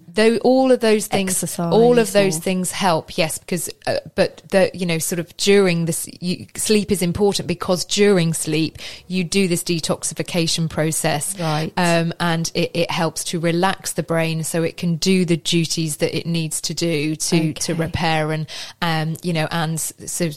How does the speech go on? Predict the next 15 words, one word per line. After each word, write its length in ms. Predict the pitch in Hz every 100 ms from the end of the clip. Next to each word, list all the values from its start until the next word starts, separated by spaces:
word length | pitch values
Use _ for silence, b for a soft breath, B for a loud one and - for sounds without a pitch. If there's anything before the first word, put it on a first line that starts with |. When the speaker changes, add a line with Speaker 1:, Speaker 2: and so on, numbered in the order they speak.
| -
Speaker 1:
during 340 | 196 175 165
the 80 | 160
night 340 | 170 180 165 156
as 100 | 165
well, 120 | 165
you 140 | 160
still, 300 | 151 - 151
we'll 160 | 160 156
probably 340 | - 156 156
talk 220 | - 156
a 40 | -
bit 160 | -
better 220 | - 156 -
about 180 | -
this, 220 | 165 165